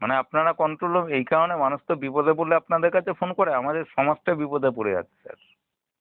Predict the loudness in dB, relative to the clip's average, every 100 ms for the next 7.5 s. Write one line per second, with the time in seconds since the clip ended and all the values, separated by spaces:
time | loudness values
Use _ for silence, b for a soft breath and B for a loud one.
0 | _ _ _ _ _ _ _ _ _ _
1 | _ _ _ _ -6 0 0 0 -2 -2
2 | 0 -2 0 0 0 0 -2 -2 -2 -4
3 | -4 0 0 0 -4 -2 0 -2 -2 -4
4 | -2 0 0 0 0 -2 -6 -14 -8 -6
5 | -4 -2 -2 -2 -4 -6 -2 -2 -2 -4
6 | -12 _ _ _ _ _ _ -4 2 2
7 | 0 -2 -2 0